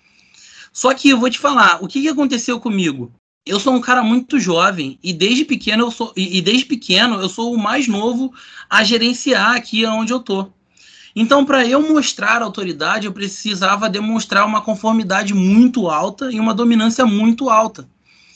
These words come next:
Só que nesse momento que eu me adaptava pra ser conforme dominante, a minha influência, que é o meu fator predominante, ele ia quase a zero.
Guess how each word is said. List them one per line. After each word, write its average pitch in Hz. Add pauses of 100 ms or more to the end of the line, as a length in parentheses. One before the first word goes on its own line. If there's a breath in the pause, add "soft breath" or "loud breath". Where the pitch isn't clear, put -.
(320 soft breath)
Só 262
que 262
nesse 277
momento 220
que -
eu 202
me 196
adaptava 220
pra 202
ser 208
conforme 202
dominante, 190
a 185
minha 226
influência, 202
que 196
é 196
o 190
meu 202
fator 202
predominante, 185
ele 208
ia 220
quase 214
a 254
zero. 190